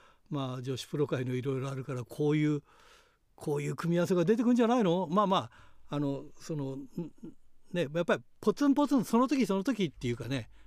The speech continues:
まあ、一個だけっていうか、スペシャルカードみたいな感じね。まあまあ、これはこれで面白いのかなとは思ってますけどね。どうなんでしょうか。それからもう一つ、これも先週もらったやつですけどね。えー、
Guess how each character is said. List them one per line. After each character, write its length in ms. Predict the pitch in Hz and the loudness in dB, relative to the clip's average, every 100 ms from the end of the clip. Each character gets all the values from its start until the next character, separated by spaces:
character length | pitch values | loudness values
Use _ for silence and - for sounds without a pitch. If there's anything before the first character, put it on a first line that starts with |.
| - | -4
ま 100 | 156 | -2
あ、 20 | |
一 100 | 165 | -2
個 140 | - | -2
だ 120 | 110 107 | -4 -4
け 100 | 127 | -10
っ 20 | |
て 140 | - | -10
い 40 | 123 | -16
う 20 | |
か、 120 | - - - | -16 -20 -20
ス 100 | - | -2
ペ 120 | 165 | 0
シ 100 | - | 0
ャ 60 | 156 | -2
ル 80 | |
カ 220 | 143 - 151 | -2 -2 0
ー 20 | |
ド 80 | 117 | -2
み 100 | 117 | -6
た 100 | 127 | -8
い 20 | |
な 40 | |
感 160 | 123 127 | -8 -8
じ 80 | 135 | -6
ね。 160 | 185 - - - | -8 -10 -20 -8
ま 80 | 220 | -2
あ 20 | |
ま 120 | 202 | 0
あ、 20 | 208 | -2
こ 160 | - | 0
れ 60 | 208 | 0
は 100 | 226 | 0
こ 100 | 226 | 0
れ 80 | 220 | 0
で 80 | |
面 160 | 208 202 | 2 2
白 220 | 220 247 | 0 0
い 20 | |
の 80 | 190 | 0
か 100 | 127 | 0
な 120 | 139 | -2
と 100 | 160 | -4
は 60 | 117 | -6
思 120 | 123 | -4
っ 40 | 135 | -4
て 100 | 117 | -6
ま 100 | 104 | -8
す 100 | - | -12
け 80 | |
ど 120 | 120 131 | -12 -8
ね。 300 | 160 143 120 - - - - - | -6 -6 -10 -16 -16 -16 -16 -10
ど 160 | - 170 | 0 2
う 40 | |
な 100 | 143 | 2
ん 40 | 101 | 0
で 80 | - | -6
し 140 | - | -10
ょ 60 | - | -10
う 20 | |
か。 220 | - - - - - - | -16 -16 -20 -20 -20 -4
そ 100 | - | 2
れ 60 | 214 | 2
か 100 | - | 2
ら 40 | |
も 140 | 180 185 | 2 2
う 20 | |
一 140 | 196 | 2
つ、 80 | - | 0
こ 80 | 196 | 2
れ 60 | 196 | 2
も 80 | |
先 140 | 190 202 | 2 0
週 120 | 202 | 0
も 100 | 185 | 0
ら 60 | 180 | 0
っ 40 | |
た 120 | - | 0
や 40 | 165 | -2
つ 60 | |
で 100 | 127 | -4
す 80 | - | -8
け 80 | 131 | -8
ど 80 | 131 | -6
ね。 140 | 139 - - - - | -8 -10 -20 -20 -4
え 460 | 190 180 180 175 170 | 0 2 4 2 0
ー、 260 | _ - | _ -20